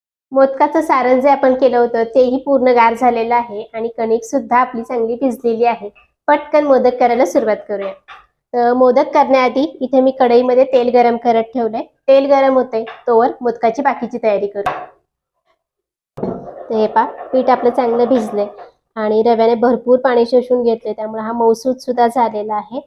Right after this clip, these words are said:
आणि पीठ सुद्धा बरचसं घट्ट होऊन आलं. हे पहा, मोदकासाठी पीठ ना असं घट्टच ठेवायचं.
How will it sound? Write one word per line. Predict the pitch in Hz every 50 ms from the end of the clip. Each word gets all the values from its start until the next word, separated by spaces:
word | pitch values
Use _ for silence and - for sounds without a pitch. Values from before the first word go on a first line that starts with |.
| _ _ -
आणि | 214 214
पीठ | 214 - 247 240 226 -
सुद्धा | - - 226 214 247 240
बरचसं | 220 233 220 220 220 220 - - 254 233
घट्ट | 254 247 254 - - 226
होऊन | 214 214 214 208
आलं. | 196 190 190
हे | 190 196 190
पहा, | - - 175 - _ _ _ _ _ _ _ _ _ _ _ _ _ _ _ _ _ _ _ _ _ _ _ _ _ _ _ _ _ _ _ _ _ _ _
मोदकासाठी | - 247 240 233 240 - 254 269 285 285 247 - 254
पीठ | 254 262 247 247 -
ना | 254 254
असं | 247 247 262 254
घट्टच | 247 269 262 269 - 247 240 240 -
ठेवायचं. | - 262 226 214 208 196 - _ 240